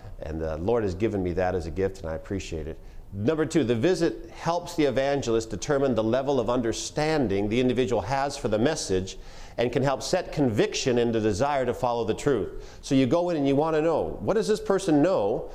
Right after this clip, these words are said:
and what do they think about what they know? Number three, through visitation, the needs of the people, their obstacles, you know, what they're stumbling about, what their problems are,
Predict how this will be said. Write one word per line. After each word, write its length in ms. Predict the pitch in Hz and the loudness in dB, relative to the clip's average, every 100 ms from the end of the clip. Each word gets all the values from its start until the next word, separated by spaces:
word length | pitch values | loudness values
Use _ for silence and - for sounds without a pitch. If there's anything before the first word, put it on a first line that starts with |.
| - | -4
and 120 | 131 | 0
what 80 | 175 | 2
do 60 | 202 | 2
they 120 | 214 | 0
think 260 | 214 285 | 0 0
about 260 | 214 131 110 | 2 0 2
what 180 | 113 101 | 0 2
they 100 | 98 | 0
know? 320 | 90 80 53 - - - - - - - - - - | 2 -2 -4 -12 -16 -18 -18 -18 -18 -16 -18 -16 -4
Number 180 | 101 107 | 0 0
three, 240 | - 123 | 2 0
through 240 | - 170 143 | 2 2 2
visitation, 800 | 190 170 147 180 175 - 117 113 | 2 0 0 0 0 0 0 0
the 60 | |
needs 420 | 117 143 185 180 | 2 4 2 0
of 60 | 185 | -2
the 80 | 175 | -2
people, 580 | - 120 - 98 104 - - - - - | 0 -2 0 -2 -2 -8 -18 -18 -16 -4
their 180 | 92 113 | 0 2
obstacles, 920 | 151 175 - 147 - 104 95 117 - - - | 0 -4 -2 -2 2 2 2 -2 -6 -14 -12
you 60 | 92 | -6
know, 80 | 98 | -2
what 180 | 107 | 0
they're 120 | 120 127 | 0 -2
stumbling 440 | - 127 127 117 | -2 -2 2 2
about, 220 | 98 101 | 2 2
what 100 | 104 | 0
their 140 | 117 120 | 0 -2
problems 480 | - 127 110 85 | -2 -4 -2 -6
are, 160 | 76 82 | -8 -10